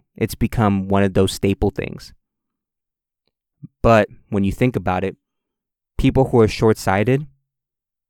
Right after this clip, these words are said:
though, <laughs> I keep on messing up my words today, I'm so sorry. But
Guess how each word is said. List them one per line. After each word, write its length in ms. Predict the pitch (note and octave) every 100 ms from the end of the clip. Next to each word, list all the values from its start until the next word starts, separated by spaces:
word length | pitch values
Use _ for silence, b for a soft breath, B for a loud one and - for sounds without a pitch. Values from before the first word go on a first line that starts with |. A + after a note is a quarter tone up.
| _ _ _ _ A#2
though, 480 | G#2+ G#2+ A2 F2+ G#2+ - _ -
<laughs> 500 | B2 - B2 - -
I 100 | A2+
keep 240 | - A#2+
on 140 | G2+ F#2+
messing 280 | G2 - G2+
up 60 |
my 120 | F#2+
words 320 | F#2+ G2+ A#2 -
today, 200 | G2+ G2+
I'm 120 | G2+
so 160 | G2
sorry. 400 | G#2+ G#2+ G2+ - - _ _ _ _ _ _ _ _ -
But 280 | A2 G2